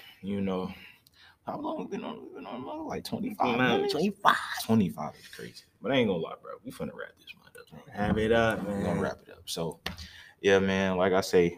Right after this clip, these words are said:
Speaker 1: follow us on I G, on TikTok as well. You know what I'm saying?
Speaker 2: Mm-hmm.
Speaker 1: My Instagram and TikTok is M dot E E C H I. You know what I'm saying? Click on that. Follow your boy. You know what I'm saying?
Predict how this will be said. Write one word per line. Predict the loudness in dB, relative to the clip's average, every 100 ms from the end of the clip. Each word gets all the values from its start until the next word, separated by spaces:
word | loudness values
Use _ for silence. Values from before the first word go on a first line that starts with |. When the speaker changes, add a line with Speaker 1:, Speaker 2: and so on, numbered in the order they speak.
| 0
Speaker 1:
follow | 10 12 12 12
us | 12 12 6 -6 -14 -20 _
on | -2 4
I | 6 6
G, | 4 0 -2 -4 -10 _ _ _ _ _ _ _ _ _ _ _ _ 0
on | 0 6
TikTok | 10 10 8 2
as | -4 -6
well. | -4 -6 -8
You | -10
know |
what | -8
I'm | -10
saying? | -10 -10 -10 -16 _ -10
Speaker 2:
Mm-hmm. | -10 -4 0 0 4
Speaker 1:
My | 10 10 10 4 -6 _ _ _ _ 8
Instagram | 10 10 4 2 2
and | 0 -2
TikTok | -4 -6 -8 -10 -16
is | -18 -14 -2
M | 2 4 6
dot | 8 8 4
E | 0 2 2
E | 0
C | 0 0
H | 0 -2 -8
I. | -14 -18 _ _ _ _ _ _ _ _ -12
You |
know | -10
what | -8
I'm | -10
saying? | -14 -18 -20 _ -20 _ _ _ _ _ _ _ 0
Click | 6 6
on | 6 2
that. | 0 -2 0
Follow | 4 4 2
your | -4 -8
boy. | -8 -10 -12
You | -20
know | -20
what | -20
I'm | -20
saying? | -16 -14